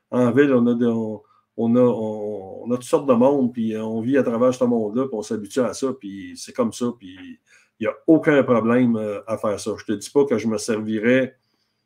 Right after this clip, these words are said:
de ma cache, de ma cache orignale pour, euh, faire un appât à ours, quand même. Euh, <clears throat> parce que les ours, vous allez voir que peu, si vous appâtez, en appâtant,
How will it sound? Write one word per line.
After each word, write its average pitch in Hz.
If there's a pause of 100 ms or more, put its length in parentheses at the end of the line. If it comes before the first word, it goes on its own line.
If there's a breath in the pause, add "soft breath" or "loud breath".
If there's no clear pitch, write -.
(300)
de 110
ma 107
cache, -
de 110
ma 107
cache 117
orignale 117
pour, 107
euh, 95
faire 110
un 110
appât 104
à 101
ours, 170
quand 120
même. 156 (840 soft breath)
Euh, 104 (280)
<clears throat> -
parce 120
que 131
les 117
ours, 139
vous 127
allez 117
voir 127
que 117 (160)
peu, 139 (480)
si -
vous 117
appâtez, 123
en 123
appâtant, 123